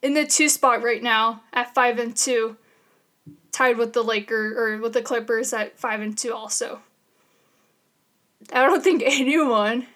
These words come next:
expected the Phoenix Suns to look this good right now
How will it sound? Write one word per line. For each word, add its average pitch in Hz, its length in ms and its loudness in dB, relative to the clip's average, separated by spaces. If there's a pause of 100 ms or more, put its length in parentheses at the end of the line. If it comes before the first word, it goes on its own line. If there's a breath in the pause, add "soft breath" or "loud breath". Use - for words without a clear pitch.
(160)
expected 294 880 0 (680 soft breath)
the 285 120 0
Phoenix 285 380 -2
Suns 262 420 0
to 277 200 0
look 254 280 -2 (960)
this 247 340 2
good 254 340 2 (120)
right 208 180 0
now 196 380 0